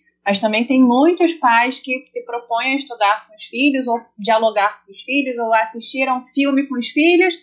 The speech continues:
e na verdade não tão fazendo isso, também tão presos ao celular. E aí a gente se perde nesse momento, porque essa troca não tá acontecendo de maneira verdadeira, né? Então fica um alerta também, se você vai se propor a fazer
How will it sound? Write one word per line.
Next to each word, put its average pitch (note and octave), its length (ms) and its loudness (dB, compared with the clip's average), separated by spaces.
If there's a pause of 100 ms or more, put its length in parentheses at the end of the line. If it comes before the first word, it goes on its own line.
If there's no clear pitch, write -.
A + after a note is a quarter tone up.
(380)
e D#4 60 0
na D#4 160 2
verdade C#4+ 420 0
não C#4+ 140 -2
tão C#4+ 180 -2
fazendo C4+ 360 -6
isso, C4 200 -8
também B3 360 0
tão C4+ 180 0
presos A#3+ 320 -4
ao B3+ 100 0
celular. B3+ 600 0 (640)
E A3 100 -4
aí A3+ 260 0
a A#3 80 -2
gente A#3+ 200 -8
se D#4 160 -8 (100)
perde B3+ 360 -2
nesse A#3+ 280 -12
momento, A#3+ 500 -8
porque D4 300 -6
essa C4 480 0 (140)
troca G#3+ 340 0
não C4+ 180 -4
tá C4+ 120 0
acontecendo C4+ 500 -8
de C4+ 120 0
maneira C4+ 280 0
verdadeira, C4+ 720 2
né? F#3 160 -2 (300)
Então C#4 200 0
fica D#4+ 200 0
um F4 80 2
alerta E4 500 0
também, E4 320 -2
se A3+ 80 -10
você A3 240 -10
vai A#3 200 0
se - 140 -20
propor G#3+ 340 -14
a - 40 -20
fazer G#3 200 -10